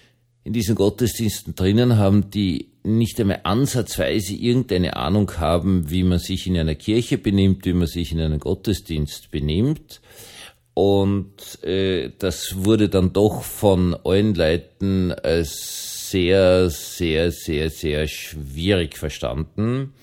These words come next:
Und es war dann, ich sag's ganz ehrlich, man fragt sich dann manchmal wirklich, „Wie kommt man dazu?“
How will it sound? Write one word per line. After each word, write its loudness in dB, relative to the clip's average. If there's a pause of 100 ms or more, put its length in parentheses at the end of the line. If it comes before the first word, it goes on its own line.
(640)
Und -4
es -6
war 2
dann, 0
ich -8
sag's -4
ganz -2
ehrlich, -4
man 0
fragt -10
sich -6
dann -4
manchmal -4
wirklich, -8
„Wie -10
kommt -6
man -2
dazu?“ -2